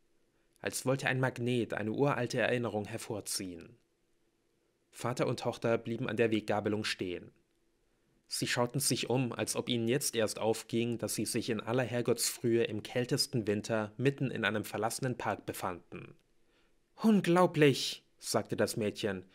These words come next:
„ich könnte ihn erwürgen.“ In der Annahme, dass sie mich meinte,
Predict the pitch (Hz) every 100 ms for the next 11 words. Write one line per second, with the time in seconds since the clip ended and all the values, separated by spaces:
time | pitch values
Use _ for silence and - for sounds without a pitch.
0 | _ 269 - - 240 240 180 185 - 180
1 | 131 190 180 104 92 - _ _ _ _
2 | _ _ _ _ _ _ _ _ _ -
3 | 110 107 - 135 110 107 104 101 - 110
4 | 98 143 - 95 90 90 - 107 113